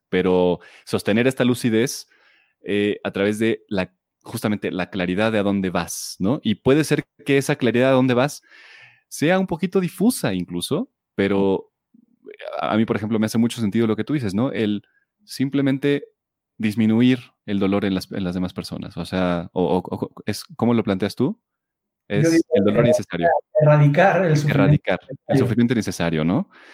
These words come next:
Speaker 2: Sí,
Speaker 1: Co-
Speaker 2: porque hay sufrimiento que... Todo el sufrimiento es innecesario, ¿te das cuenta?
Speaker 1: Exacto, exacto. Entonces, ese tipo de cosas es como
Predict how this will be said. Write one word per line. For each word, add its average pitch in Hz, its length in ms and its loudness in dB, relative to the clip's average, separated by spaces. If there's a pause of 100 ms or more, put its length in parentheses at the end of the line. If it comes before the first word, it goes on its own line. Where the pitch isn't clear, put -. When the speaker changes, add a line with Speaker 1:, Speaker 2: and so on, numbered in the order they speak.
(200)
Speaker 2:
Sí, 165 80 -2
Speaker 1:
Co- - 140 4
Speaker 2:
porque 156 220 -2 (320)
hay 170 100 0
sufrimiento 160 440 0
que... 165 160 -8 (800)
Todo 196 180 4
el 202 60 4
sufrimiento 165 420 4
es 135 80 4
innecesario, 127 540 4
¿te 127 80 -4
das 127 120 -6
cuenta? 139 300 0
Speaker 1:
Exacto, - 520 -2
exacto. - 520 -4
Entonces, 113 260 -2
ese 139 200 4
tipo 165 220 2
de 165 80 4
cosas 160 360 2
es 131 120 -2
como 135 280 2